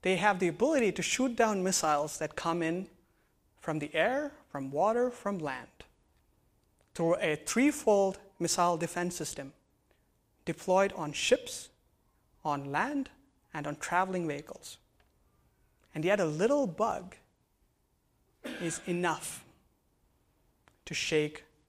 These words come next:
their confidence. Um, last week, Time Magazine came out with its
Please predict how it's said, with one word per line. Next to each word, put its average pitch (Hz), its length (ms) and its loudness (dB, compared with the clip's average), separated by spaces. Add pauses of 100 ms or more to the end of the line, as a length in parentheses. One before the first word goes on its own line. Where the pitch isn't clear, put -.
(560)
their 143 160 -4
confidence. - 760 -14 (2500)
Um, 139 400 -4
last 175 260 6
week, 180 160 2
Time 180 220 2
Magazine 170 400 0
came 160 220 -2
out 160 200 0
with 147 200 -4
its 147 320 -10